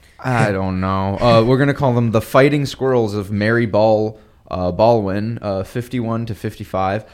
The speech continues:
A lackluster fourth quarter saw the Blazers only put up six points, uh, and that was the difference in the game. Uh, the ladies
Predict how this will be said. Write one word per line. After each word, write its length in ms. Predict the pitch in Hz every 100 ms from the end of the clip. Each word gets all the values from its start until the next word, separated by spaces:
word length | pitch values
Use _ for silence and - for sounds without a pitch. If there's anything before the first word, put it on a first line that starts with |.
| - -
A 100 | 120
lackluster 680 | 110 135 151 120 127 - 123
fourth 300 | 123 120 117
quarter 300 | - 95 98
saw 160 | 98
the 100 | 90
Blazers 420 | 87 92 90 92 95
only 200 | 92 90
put 160 | 92
up 80 | 92
six 200 | - 139
points, 540 | - 147 90 - - - _ _ _ -
uh, 340 | 98 92 90 -
and 320 | 98 92 92
that 160 | 101 -
was 180 | 107 101
the 80 |
difference 380 | 92 104 101 -
in 60 | 95
the 60 |
game. 380 | 95 104 95 87 - _ _ _ -
Uh, 220 | 101 95
the 120 | 95 95
ladies 580 | 117 127 127 123 -